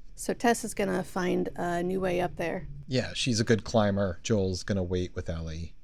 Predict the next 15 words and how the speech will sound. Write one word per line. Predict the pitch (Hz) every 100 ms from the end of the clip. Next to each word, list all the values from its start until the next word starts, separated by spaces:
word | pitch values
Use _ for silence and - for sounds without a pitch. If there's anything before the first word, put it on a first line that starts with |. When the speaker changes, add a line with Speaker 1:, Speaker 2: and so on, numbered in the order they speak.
| -
Speaker 2:
Ellie | 117 117 117 120
is | 107
asking | - 104 101 - 110 104
him | 101 104 98
questions | - 110 104 - 113 104
about | - 104 101 95 95 -
him | 110 95
and | 85
Tess. | - 170 165 151 - - - - - -
He's | - 104 76
from | - -
Texas. | - 160 - 151 147
She's | - - 90
from | - 87
Detroit. | - - 151 139 131 123 117 - -